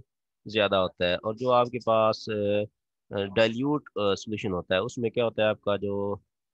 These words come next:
सॉल्यूट है वो as compare to solvent क्या होता है, less होता है।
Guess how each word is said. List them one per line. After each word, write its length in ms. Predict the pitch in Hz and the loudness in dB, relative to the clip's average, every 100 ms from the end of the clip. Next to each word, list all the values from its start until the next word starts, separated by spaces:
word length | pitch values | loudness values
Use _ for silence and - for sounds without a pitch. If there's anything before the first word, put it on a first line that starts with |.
| _ _ - | _ _ -14
सॉल्यूट 640 | 107 - 110 110 143 156 | -12 -10 -8 -4 -2 2
है 120 | 113 104 | 4 4
वो 240 | 107 107 | 2 0
as 200 | 110 127 | 2 2
compare 460 | - 117 104 110 107 | 0 -6 -2 -2 -2
to 120 | 104 - | -4 -4
solvent 360 | 107 110 107 98 | -2 -2 -4 -2
क्या 100 | 107 | 0
होता 280 | 98 98 113 | 0 -2 -4
है, 100 | 139 - - | -4 -12 -14
less 340 | 92 104 110 - | -2 0 -2 -6
होता 320 | 80 80 | -12 -10
है। 80 | 82 | -12